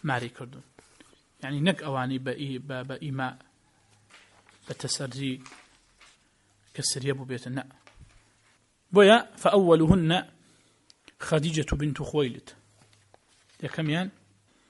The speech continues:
یەکەمیان خەدیجەی کچی خویلد رەضی الله عنها.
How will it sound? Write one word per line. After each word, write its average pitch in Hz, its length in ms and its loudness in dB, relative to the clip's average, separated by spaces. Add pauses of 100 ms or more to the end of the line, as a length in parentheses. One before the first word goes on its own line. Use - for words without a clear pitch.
(600)
یەکەمیان 185 420 6
خەدیجەی 165 280 0
کچی - 140 -4
خویلد 156 400 0
رەضی 135 180 -8
الله 147 220 -4
عنها. - 260 -10